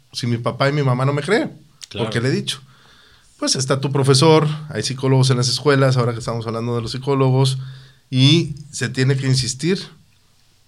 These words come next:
Speaker 1: para que se le pueda, eh, dar atención y un seguimiento a lo que nos está planteando el niño.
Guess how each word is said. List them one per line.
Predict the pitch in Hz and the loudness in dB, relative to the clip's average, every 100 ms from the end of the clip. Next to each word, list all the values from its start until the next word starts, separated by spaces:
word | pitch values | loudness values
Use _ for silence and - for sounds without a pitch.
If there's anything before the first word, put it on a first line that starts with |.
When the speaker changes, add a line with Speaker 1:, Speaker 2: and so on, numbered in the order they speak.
| _ _ _ | _ _ _
Speaker 1:
para | 113 110 | -2 -2
que | 107 | -6
se | 101 | -6
le | 92 | -8
pueda, | - 120 123 123 113 | -2 0 2 2 0
eh, | 110 104 101 98 95 90 87 - | -2 -2 -2 -4 -6 -6 -10 -10
dar | 107 113 123 | -4 0 0
atención | 131 104 - 143 175 107 | -2 -4 0 0 0 -4
y | |
un | 107 | -8
seguimiento | 107 110 101 107 110 | -4 -4 -4 -4 -4
a | 139 | -6
lo | 107 | -4
que | |
nos | 98 | -8
está | - 92 | -8 -10
planteando | 101 95 92 92 | -10 -12 -14 -16
el | |
niño. | 85 - | -18 -20